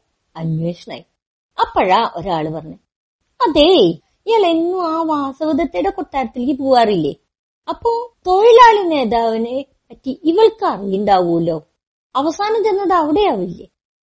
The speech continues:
ഇപ്പോഴാണെങ്കി അവിടേക്ക് പോണതും കാണാനില്ല. അപ്പൊ എന്താണ് പ്രശ്നം എന്ന് അവിടെ ചോദിച്ചാ അറിയില്ലേ?" അപ്പൊ എല്ലാരും കൂടി പറഞ്ഞു, "ആ,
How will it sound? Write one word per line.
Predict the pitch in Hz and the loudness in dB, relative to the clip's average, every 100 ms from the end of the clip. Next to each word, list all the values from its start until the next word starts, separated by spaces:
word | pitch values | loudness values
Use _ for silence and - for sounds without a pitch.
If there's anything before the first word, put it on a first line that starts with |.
| - | -2
ഇപ്പോഴാണെങ്കി | 466 453 302 262 247 | -2 0 -2 0 -2
അവിടേക്ക് | 285 240 262 277 | -2 0 0 0
പോണതും | 254 254 269 302 | -2 -2 -2 -2
കാണാനില്ല. | 254 185 202 156 - _ _ _ _ - | -4 -8 -8 -12 -14 _ _ _ _ -8
അപ്പൊ | 370 | 0
എന്താണ് | 311 262 285 330 311 254 233 277 - | 2 2 2 2 0 0 -4 -12 -10
പ്രശ്നം | 226 - - 226 233 240 _ _ _ - | -14 -12 -12 -10 -10 -12 _ _ _ -8
എന്ന് | 269 - | -6 -6
അവിടെ | 214 175 226 349 | -8 -8 -2 -2
ചോദിച്ചാ | - 359 277 349 320 | 0 -2 -2 -2 -2
അറിയില്ലേ?" | 302 311 277 302 294 294 294 294 - _ _ _ _ - | 0 0 2 0 -2 -2 -4 -8 -14 _ _ _ _ -12
അപ്പൊ | - | 0
എല്ലാരും | 392 277 226 220 | 4 6 4 2
കൂടി | 208 | 0
പറഞ്ഞു, | 180 170 | 0 -2
"ആ, | 240 254 240 214 | -4 -4 -6 -10